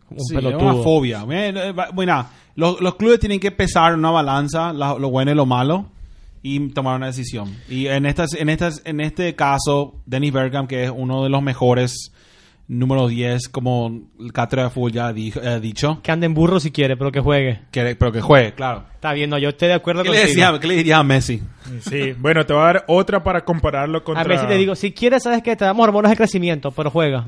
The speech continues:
Speaker 1: Ah, eso hicieron.
Speaker 3: Ajá.
Speaker 1: Perdón.
Speaker 3: Bueno, te doy otra para comparar con Bergkamp.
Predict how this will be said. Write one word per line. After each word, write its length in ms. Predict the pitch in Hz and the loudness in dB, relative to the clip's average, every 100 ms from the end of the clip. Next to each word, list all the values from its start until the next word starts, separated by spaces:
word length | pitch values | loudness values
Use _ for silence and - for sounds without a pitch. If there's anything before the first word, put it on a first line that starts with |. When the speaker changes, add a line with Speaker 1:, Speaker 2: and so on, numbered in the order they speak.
| - - - 180 | -10 -20 -10 -2
Speaker 1:
Ah, 220 | 180 156 | -2 -2
eso 200 | 151 160 | -6 -6
hicieron. 440 | 180 160 135 123 113 | -8 -6 -6 -6 -12
Speaker 3:
Ajá. 520 | 151 120 113 110 104 - | -16 -12 -10 -10 -12 -6
Speaker 1:
Perdón. 320 | 139 135 127 - - - 131 | -4 -4 -6 -10 -18 -12 -8
Speaker 3:
Bueno, 340 | 135 143 131 - _ - | -4 -4 -4 -8 _ -14
te 100 | - | -2
doy 300 | 147 160 202 196 | 2 2 2 2
otra 300 | 180 202 185 | 2 2 0
para 180 | 190 180 | 0 -2
comparar 400 | 170 151 151 156 | -2 0 0 -2
con 140 | 165 | -4
Bergkamp. 460 | 143 135 127 117 | -2 -4 -6 -8